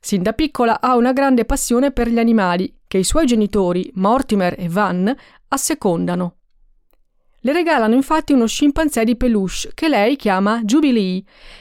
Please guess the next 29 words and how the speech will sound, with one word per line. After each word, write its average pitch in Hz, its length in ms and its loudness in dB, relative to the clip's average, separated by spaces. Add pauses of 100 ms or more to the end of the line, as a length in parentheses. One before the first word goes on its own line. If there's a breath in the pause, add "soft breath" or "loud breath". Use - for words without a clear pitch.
e - 80 -8
che 359 140 -4
porta 175 480 -4
ovunque 202 560 -2
con 233 160 0
sé. 156 300 -4 (1500)
Allo 185 160 0
scoppio 226 480 0
della 185 180 0
seconda 214 520 0
guerra 208 320 0
mondiale 202 580 2
il 262 160 2
padre 214 400 0
si - 160 -2
arruola 214 480 2
nell'esercito 220 680 0
britannico 196 680 0 (280 loud breath)
e 269 140 2
Jane 294 420 2
si 196 160 -10
trasferisce 202 720 0
con 190 160 -2
la 226 100 0
madre 233 400 2
e - 80 -6
la 185 120 -2
sorella 208 400 0
minore 254 440 4